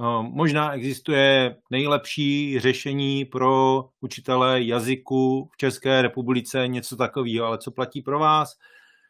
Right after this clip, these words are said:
co pr-, eh, platí ve Windows, neplatí na Linuxu, co platí v České republice, neplatí v Rakousku. A, takže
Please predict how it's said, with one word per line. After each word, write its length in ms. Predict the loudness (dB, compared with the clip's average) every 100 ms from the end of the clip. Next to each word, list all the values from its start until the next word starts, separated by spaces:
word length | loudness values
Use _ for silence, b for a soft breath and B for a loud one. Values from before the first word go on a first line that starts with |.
| b
co 120 | -12
pr-, 160 | -8 -6
eh, 320 | 0 2 2 0
platí 280 | -4 -2 -2
ve 120 | -2
Windows, 380 | 0 0 -2 -4
neplatí 380 | -8 -8 -8
na 100 | -6
Linuxu, 400 | -4 -6 -12 -14
co 120 | -14 -10
platí 280 | -8 -8
v 40 | -12
České 300 | -12 -6 -4
republice, 480 | -4 -8 -14 -10 -8
neplatí 380 | -6 -8 -8
v 60 | -6
Rakousku. 720 | -4 -4 -10 -8 -6 -6 -6 b b b 2
A, 520 | 4 4 4 2 0
takže 640 | -8 0 4 4 4 0